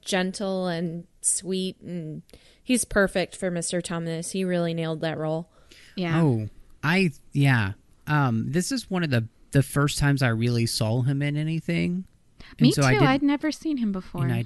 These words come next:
Speaker 3: I didn't have a lot of other expectations of him as a character or anything. And I think you're right. The way that he plays it really is fantastic. And I love, um, the vulnerability with which he plays the role. If, if you hear him talk in the extras, he's talking about the ramifications of, you know,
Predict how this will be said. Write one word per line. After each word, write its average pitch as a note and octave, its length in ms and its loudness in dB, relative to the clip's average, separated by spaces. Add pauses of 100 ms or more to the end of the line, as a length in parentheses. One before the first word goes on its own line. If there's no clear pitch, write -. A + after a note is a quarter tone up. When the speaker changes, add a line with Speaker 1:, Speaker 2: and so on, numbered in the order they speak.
(120)
Speaker 3:
I C3+ 120 0
didn't D3 300 0
have C3 380 4
a B2 40 2
lot A#2+ 180 2
of A#2 60 0
other A#2+ 240 0
expectations A#2 1080 -2 (440)
of C3 240 4
him A#2 260 4
as A2 140 0
a G#2+ 80 -2
character E3+ 580 2
or - 20 4
anything. G#2 480 0
And A#2+ 260 4
I C#3 140 4
think C#3+ 260 2
you're A#2+ 120 4
right. B2+ 360 6
The B2 180 4
way B2+ 300 2
that A#2+ 100 0
he A#2+ 200 0
plays A#2 360 2
it A2+ 140 -2
really A2+ 380 2
is G#2+ 180 -2
fantastic. A2 800 -4
And A2+ 100 -2
I A2+ 100 0
love, A#2+ 720 0 (680)
um, A2+ 540 -2 (240)
the D#3 120 6
vulnerability C#3+ 960 2
with G#2 200 -6
which A2 200 -8
he A2+ 80 -6
plays G#2+ 360 -6
the A2 120 -10
role. G#2 260 -8
If, A#2 160 -4
if B2+ 180 -4
you C3 140 2
hear D3 300 0
him C#3 180 -2
talk B2 440 -6
in A2+ 160 -6
the A2+ 220 -8
extras, A#2 480 -6
he's B2+ 200 -6
talking C#3 380 -2
about A#2 320 -2
the A#2 100 -4
ramifications A#2+ 840 -4
of, A2+ 240 -4
you A#2+ 100 -4
know, A#2 180 -2